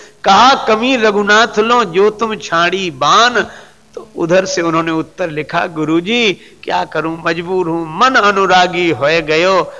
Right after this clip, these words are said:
सुन मुरली की तान।" ऐसी, अ, आ, भगवान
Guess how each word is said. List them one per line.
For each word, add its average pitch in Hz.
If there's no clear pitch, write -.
सुन 233
मुरली 180
की 160
तान।" 160
ऐसी, 185
अ, 104
आ, 175
भगवान 202